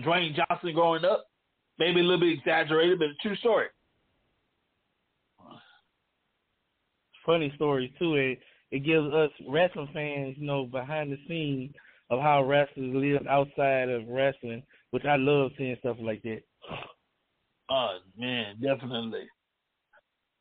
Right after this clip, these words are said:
Speaker 1: Man, by the way, uh, he has a movie coming out in, I wanna say, October. Uh, I believe it's, uh,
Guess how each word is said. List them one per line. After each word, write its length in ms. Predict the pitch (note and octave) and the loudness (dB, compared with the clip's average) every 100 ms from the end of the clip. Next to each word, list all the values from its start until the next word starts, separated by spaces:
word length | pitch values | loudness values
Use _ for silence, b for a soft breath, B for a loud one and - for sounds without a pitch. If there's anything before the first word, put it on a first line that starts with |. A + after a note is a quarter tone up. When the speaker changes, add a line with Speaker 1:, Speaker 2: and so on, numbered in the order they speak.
| _ _ _ _ _ _ _ _ _ _ _ _ | _ _ _ _ _ _ _ _ _ _ _ _
Speaker 1:
Man, 400 | C3 D3 D3+ C#3 | 0 4 4 2
by 180 | D3 F3+ | 2 2
the 100 | D3 | 2
way, 400 | C#3 E3+ E3+ D3 A#2 _ | 2 2 4 0 -4 _
uh, 320 | D3 D3+ C#3+ C3 C3 _ _ _ | 2 4 4 2 -4 _ _ _
he 140 | D3+ E3 | 0 2
has 180 | D#3+ C3+ | 2 0
a 160 | C#3 B2 | -6 -4
movie 340 | C#3+ F#3 E3+ E3 | 2 2 2 -2
coming 300 | F#3+ D3+ D3+ | -4 -4 -2
out 280 | D#3 E3 E3 D#3+ | 2 2 0 -4
in, 200 | D3 C#3+ - - C3+ | -14 -18 -20 -8 0
I 40 | |
wanna 340 | D#3+ E3 D#3 - | 2 0 -2 0
say, 120 | F3 | 0
October. 720 | C3+ A#2+ - - D#3+ E3+ C#4 - _ _ _ _ _ _ _ | 2 -2 -6 2 2 4 0 -2 _ _ _ _ _ _ _
Uh, 640 | D#3 D#3+ D#3 D3 C#3 C3 - C3+ | 0 2 4 4 2 0 -4 -4
I 120 | C3+ | -2
believe 560 | C3 C#3 F#3 F#3+ E3 D#3 | -2 2 2 2 0 -2
it's, 180 | D#3 - - | -2 -6 0
uh, 680 | D#3 D3+ D3 C3+ B2+ B2 | 4 6 4 2 0 -4